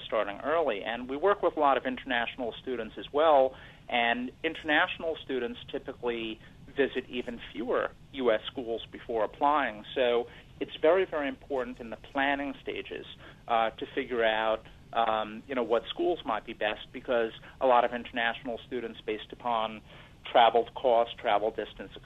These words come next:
cetera, might end up seeing even fewer schools than somebody who lives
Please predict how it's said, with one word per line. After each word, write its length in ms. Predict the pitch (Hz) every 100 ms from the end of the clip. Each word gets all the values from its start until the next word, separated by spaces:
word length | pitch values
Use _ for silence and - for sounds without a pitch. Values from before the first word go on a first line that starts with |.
| -
cetera, 420 | 165 156 117 104 - - -
might 200 | 127 117
end 160 | 117
up 120 | 120 - -
seeing 220 | 110 110
even 240 | 101 - 104
fewer 260 | 151 151 135 -
schools 300 | 131 110 104
than 120 | 123 110
somebody 300 | 120 107 107
who 100 | 113
lives 360 | 110 107 104